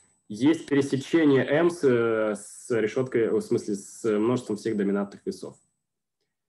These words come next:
Вот это вот условие, вот оно у нас появляется несколько раз в работе. Вот давайте я, в первый раз оно возникло сейчас. Вот я говорю, что вот при выполнении вот этого условия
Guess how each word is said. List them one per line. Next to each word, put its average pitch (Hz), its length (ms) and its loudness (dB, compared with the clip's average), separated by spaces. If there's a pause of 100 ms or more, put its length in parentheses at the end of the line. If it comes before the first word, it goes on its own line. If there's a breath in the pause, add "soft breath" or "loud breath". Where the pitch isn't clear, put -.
(200)
Вот 120 100 4
это 143 140 4
вот 131 160 4
условие, 151 560 4
вот 110 160 -2
оно 131 160 4
у 127 60 4
нас 117 180 2
появляется 110 720 0
несколько 101 380 -6
раз 165 200 -4
в - 40 -6
работе. 98 360 -2
Вот 92 120 -8
давайте 101 340 -4
я, 90 80 -8
в - 240 -18
первый 107 220 4
раз 98 200 -2
оно 98 120 -4
возникло 117 360 0
сейчас. - 440 -12
Вот 98 160 -8
я 98 40 -2
говорю, 92 180 -4
что - 160 -6
вот - 180 -8
при 131 100 4
выполнении 135 540 2
вот 120 80 0
этого 123 180 -2
условия 139 680 0